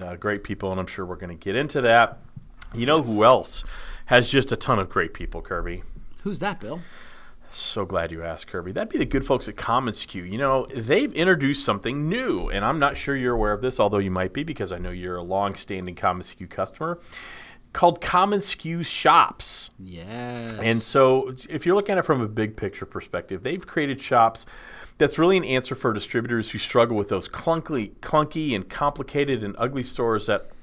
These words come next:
Speaker 1: a lot of times require a whole I T department to really create.
Speaker 2: Yeah, they totally do, and these shops are sweet.
Speaker 1: Yeah, yeah, they're new, they're easy, uh, and they're really for commonsku, uh, users to build quick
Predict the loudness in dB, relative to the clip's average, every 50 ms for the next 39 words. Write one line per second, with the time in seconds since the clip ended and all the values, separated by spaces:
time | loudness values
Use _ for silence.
0 | -12 -12 -12 -14 -14 -12 -8 0 8 10 12 12 12 10 10 8 8 8 6 0
1 | -6 -4 0 2 4 4 6 6 6 6 6 4 2 2 2 2 2 2 2 4
2 | 6 6 6 6 4 0 -8 -10 -8 -6 -6 -2 2 2 2 2 2 -2 -6 -6
3 | -6 -6 -4 -4 -6 -6 -6 -8 -10 -8 -8 -8 -10 -12 -16 -20 -20 -20 -20 -20
4 | -16 -14 -12 -12 -10 -12 -14 -16 -18 -20 -18 -16 -16 -12 -10 -8 -8 -6 -6 -8
5 | -10 -10 -10 -12 -10 -12 -12 -14 -14 -14 -14 -12 -12 -10 -8 -8 -6 -6 -6 -6
6 | -8 -10 -12 -12 -12 -14 -14 -14 -14 -14 -14 -16 -20 -20 _ _ _ -6 2 8
7 | 10 10 10 10 8 6 6 4 6 4 4 0 0 2 4 4 6 6 4 2
8 | 0 -2 -4 -4 -4 -4 -2 -2 -2 -2 -2 -4 -4 -4 -2 -2 0 0 0 0
9 | -2 -2 -2 -2 0 0 0 0 0 2 2 2 0 0 -2 -2 0 2 2 2
10 | 0 -4 -8 -8 -8 -8 -8 -12 -10 -8 -6 -6 -4 -4 -6 -6 -6 -6 -6 -8
11 | -8 -10 -6 -2 -2 -2 -2 -4 -8 -4 -2 -2 -2 -2